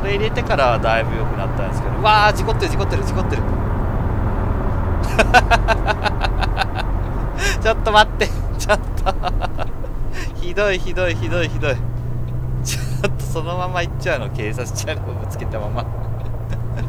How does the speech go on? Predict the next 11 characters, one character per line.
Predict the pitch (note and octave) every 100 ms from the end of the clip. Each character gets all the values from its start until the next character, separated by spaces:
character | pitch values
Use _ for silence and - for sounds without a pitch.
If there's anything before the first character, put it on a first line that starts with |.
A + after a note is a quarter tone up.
| - - - - - - - - - - - - - - - - F3+ - D#3+ C3+ C3 - - C3 - - - - - - - -
ち | -
ょ | -
っ |
と | B2+
目 | A#2 A#2
が | A2
覚 | A2+ G#2
め | G2
た。 | A2+
<laughs> | - - - - - - - - - - - - - - - - - - - - - - G4 - - -
そ | -